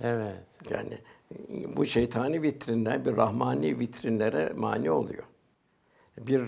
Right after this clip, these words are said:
Speaker 2: azim-i tilâyı tefekkür etmeye, bir çiçeğe bakıp bir düşünmek.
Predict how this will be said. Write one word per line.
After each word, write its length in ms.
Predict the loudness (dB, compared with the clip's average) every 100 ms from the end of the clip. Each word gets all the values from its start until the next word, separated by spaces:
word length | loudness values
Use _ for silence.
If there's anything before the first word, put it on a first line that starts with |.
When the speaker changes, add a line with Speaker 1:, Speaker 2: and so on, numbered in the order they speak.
| -4 0
Speaker 2:
azim-i 420 | 2 2 0 0
tilâyı 460 | 0 2 2 2
tefekkür 440 | 0 -2 -2 -2 -2
etmeye, 380 | -2 -4 -8 -10 _ _ _ _ _ _ _ _ _ _ _ _ _ -8
bir 180 | 2 2
çiçeğe 480 | 2 -4 4 4 6
bakıp 360 | 2 -2 0
bir 200 | -2 0
düşünmek. 600 | -4 -4 -2 -2 -2 -6